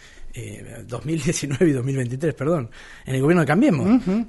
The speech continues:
Speaker 1: Una profunda auditoría en conicet,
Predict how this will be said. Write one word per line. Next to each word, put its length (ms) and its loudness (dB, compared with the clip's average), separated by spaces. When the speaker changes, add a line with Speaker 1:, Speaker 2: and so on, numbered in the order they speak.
Speaker 1:
Una 340 -2
profunda 520 2
auditoría 920 0
en 80 -6
conicet, 600 -4